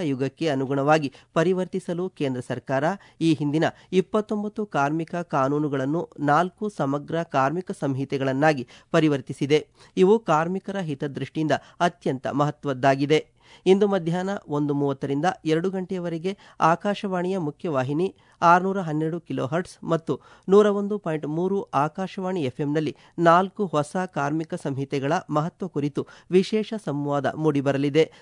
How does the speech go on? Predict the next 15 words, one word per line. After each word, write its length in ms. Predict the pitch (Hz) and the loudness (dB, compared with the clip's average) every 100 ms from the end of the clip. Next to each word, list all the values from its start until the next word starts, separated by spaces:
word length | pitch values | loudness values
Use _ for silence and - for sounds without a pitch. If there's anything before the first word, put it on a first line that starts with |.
| _ | _
ಸಂವಾದದಲ್ಲಿ 720 | 170 156 143 139 135 151 208 - _ | 2 4 2 0 -2 -2 -2 -4 _
ವಿಧಿಪ್ರಜ್ಞಾ 720 | 165 170 208 - 190 180 196 | 0 2 0 -4 -10 -6 -6
ಕರ್ನಾಟಕ 560 | 220 156 139 160 165 190 | -6 -6 -4 -4 -4 -10
ಸಂಸ್ಥೆಯ 480 | - 143 - 156 151 - - _ | -6 -6 -2 2 2 0 -20 _
ಸಂಸ್ಥಾಪಕ 600 | 160 139 - 135 139 127 | -2 -2 -2 -2 -2 -4
ಕಾರ್ಯದರ್ಶಿ 800 | 202 - 143 131 131 135 147 - - | -6 0 0 0 -2 -4 -6 -8 -6
ಜಿ 140 | 143 | -2
ಪುರುಷೋತ್ತಮ್ 640 | 147 202 208 202 196 202 202 | 0 0 -2 -6 -6 -6 -4
ಪಾಲ್ಗೊಂಡು 560 | 160 131 131 139 180 202 - - | -2 -2 0 -2 -2 -6 -14 4
ನೂತನ 400 | 185 214 214 214 214 | 8 8 6 -2 -2
ನಾಲ್ಕು 480 | 139 131 160 - 185 | 0 0 -2 -4 -6
ಸಂಹಿತೆಗಳ 600 | 139 135 139 139 131 131 | -4 -4 -4 -4 -2 -2
ಕುರಿತು 380 | 170 165 - - | -2 -2 -4 -4
ಮಾಹಿತಿ 460 | 147 147 147 - | 0 0 -2 -8
ಹಂಚಿಕೊಳ್ಳಲಿದ್ದಾರೆ. 1040 | 131 160 151 147 135 135 143 131 143 151 | -4 -2 -4 -4 -2 0 0 2 4 4